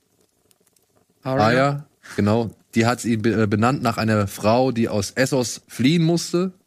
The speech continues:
Speaker 2: War Essos, ne?
Speaker 1: Mhm.
Speaker 2: Und nach Westeros gekommen ist und sich dort in Dorne halt mit ihren Schiffen angesiedelt hat. Und die kamen mit über tausend Schiffen wohl.
Speaker 1: Zehntausend Schiffe.
Speaker 2: Oder zehntausend Schiffen. Und hat sich halt, ähm, und hat halt diese Schiffe dann, als sie da in Dorne angekommen sind, hat sie die alle symbolisch verbrannt, von wegen, wir sind jetzt hier in der neuen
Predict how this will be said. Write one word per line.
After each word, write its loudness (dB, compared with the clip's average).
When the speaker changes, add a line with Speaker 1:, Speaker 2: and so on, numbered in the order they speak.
Speaker 2:
War 0
Essos, -4
ne? -4
Speaker 1:
Mhm. -2
Speaker 2:
Und -2
nach 0
Westeros -2
gekommen 0
ist -4
und -4
sich -2
dort 0
in -4
Dorne 2
halt 0
mit -4
ihren 0
Schiffen -2
angesiedelt 0
hat. -4
Und -2
die -4
kamen 0
mit -4
über 2
tausend -2
Schiffen 0
wohl. 0
Speaker 1:
Zehntausend 0
Schiffe. -4
Speaker 2:
Oder 2
zehntausend 0
Schiffen. -2
Und 2
hat 0
sich -4
halt, 0
ähm, 2
und -2
hat 0
halt 0
diese 0
Schiffe -2
dann, 0
als -2
sie -6
da 0
in -2
Dorne 2
angekommen -2
sind, -4
hat -2
sie -4
die 2
alle 0
symbolisch 0
verbrannt, 0
von -2
wegen, 0
wir 0
sind -2
jetzt -2
hier 0
in 0
der 0
neuen -2